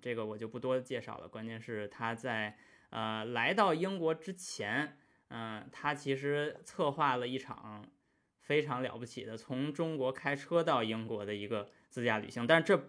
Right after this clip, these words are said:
这，这只是刚刚开始，他后来又有了其他的这环球旅行经历，比如说又从英国开回到中国，然后好像还去过拉美，然后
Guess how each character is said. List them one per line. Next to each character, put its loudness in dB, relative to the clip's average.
这， -2
这 8
只 6
是 6
刚 10
刚 4
开 6
始， -4
他 8
后 6
来 8
又 8
有 2
了 -10
其 -6
他 4
的 0
这 0
环 0
球 2
旅 -4
行 -2
经 0
历， 2
比 -2
如 2
说 2
又 -2
从 -2
英 0
国 2
开 6
回 4
到 2
中 -6
国， -10
然 -12
后 -6
好 -2
像 4
还 4
去 0
过 0
拉 8
美， -2
然 -2
后 2